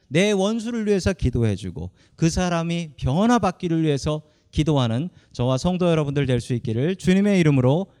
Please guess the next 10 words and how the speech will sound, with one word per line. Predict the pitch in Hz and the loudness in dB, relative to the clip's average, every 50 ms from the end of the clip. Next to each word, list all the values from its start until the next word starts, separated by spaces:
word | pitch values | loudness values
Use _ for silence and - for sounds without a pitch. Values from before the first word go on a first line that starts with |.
| _ _ | _ _
간절히 | - 117 120 117 117 110 107 | -2 0 0 2 0 0 -2
축원합니다. | - - - 147 151 147 139 135 131 127 117 120 123 143 175 202 - _ _ _ _ _ _ _ _ | -4 -6 -6 -2 0 0 2 2 2 2 2 0 0 0 -2 -4 -8 _ _ _ _ _ _ _ _
아멘. | - 95 101 101 101 98 95 90 87 85 82 80 78 80 - _ _ _ _ _ _ _ _ _ _ _ _ _ _ _ _ _ _ _ _ _ _ _ _ _ _ _ _ _ _ - - | -4 0 0 2 4 4 4 4 2 2 0 -2 -4 -8 -14 _ _ _ _ _ _ _ _ _ _ _ _ _ _ _ _ _ _ _ _ _ _ _ _ _ _ _ _ _ _ -4 -2
두 | 151 160 | 2 4
번째, | 185 208 202 240 240 | 4 4 4 4 4
마지막으로 | 226 185 185 190 220 226 226 220 208 214 214 202 | 4 2 2 2 2 2 2 2 2 2 2 2
하나님께서 | 202 202 202 196 196 190 175 - 190 175 - 185 175 | 2 2 2 2 0 0 0 -2 -2 -2 0 0 2
우리들에게 | 165 151 151 143 156 147 139 127 131 | 2 0 0 0 0 0 0 0 -2
주시는 | 123 117 120 110 - 127 120 117 | -2 -2 -4 -4 -2 -2 -2 0
말씀은 | 120 110 104 101 - - 110 110 131 175 208 214 196 | 0 0 0 -2 -2 -4 -4 -4 -2 -4 -4 -6 -10